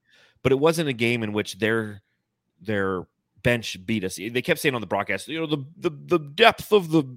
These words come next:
of the Nuggets. I'm like, "No, it wasn't their depth that killed us." It was the fact that they had thirty-four from Murray, they had twenty-four from Jokic, they had twenty-three from Gordon,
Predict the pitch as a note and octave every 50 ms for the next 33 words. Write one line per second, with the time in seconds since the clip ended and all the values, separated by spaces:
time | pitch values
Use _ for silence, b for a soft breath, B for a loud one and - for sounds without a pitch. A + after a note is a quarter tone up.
0 | - C3+ C3 C3 B2+ A#2+ B2+ A#2 G#2+ - _ _ _ _ _ - - D#3 F3 G3
1 | G3+ G3+ F3+ F#3 - - - C#3 C3+ B2+ B2 C#3+ C#3 C#3+ D3 D#3 F3 E3+ D#3 D#3
2 | C3+ G#2 - G#2+ G#2 A#2+ - - F2+ - - F2+ F2 F2+ F#2+ G#2 - - - b
3 | b b b b b b b b A#2+ B2 B2 A#2 B2 - - B2 C3 C#3 - B2
4 | A#2+ A2+ G#2+ G#2 - - - C#3 C#3 C#3 B2+ - C3 B2+ A#2+ - A2 G2+ G2+ G2
5 | F#2 F2 E2 D#2+ F2 E2+ - - - - C3 C#3 C#3+ C#3 B2 - C3 B2+ - -
6 | G#2 G2+ F#2 F2 E2 - - - - - F2 - - - E2+ B2+ C3 C#3 C3+ -
7 | - B2 A#2+ - - A2 G#2 F2+ G2 F#2 F2+ F2 D#2+